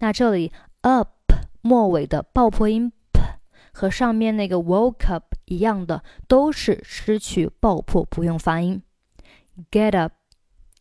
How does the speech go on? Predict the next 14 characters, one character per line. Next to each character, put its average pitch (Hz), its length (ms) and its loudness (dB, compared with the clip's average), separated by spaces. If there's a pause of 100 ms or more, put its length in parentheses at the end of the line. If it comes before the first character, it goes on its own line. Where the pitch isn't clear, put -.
(320)
get 196 260 2
up, 190 140 -2 (760)
get 190 400 2
up. 185 120 -2 (2000)
But 240 160 4
I 240 140 0
can't 262 920 -2 (460)
get 202 280 0
up 185 180 2 (580)
early 175 440 0
enough. 160 420 -6 (2000)
好， 160 260 -8
下 196 180 0
面。 196 240 -2